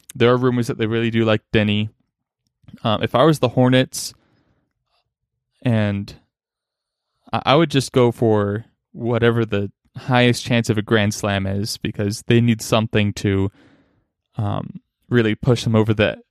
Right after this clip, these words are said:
edge to a consistent playoff team,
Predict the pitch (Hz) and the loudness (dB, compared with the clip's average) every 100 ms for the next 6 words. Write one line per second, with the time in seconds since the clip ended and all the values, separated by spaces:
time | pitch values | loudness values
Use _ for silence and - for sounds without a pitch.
0 | _ 107 104 107 - - 107 - 104 117 | _ 0 0 -2 -10 -6 -6 -6 -4 -2
1 | - 117 104 - 113 104 104 - 113 104 | -2 -2 -4 -4 -2 2 0 0 -2 -2
2 | 104 | -2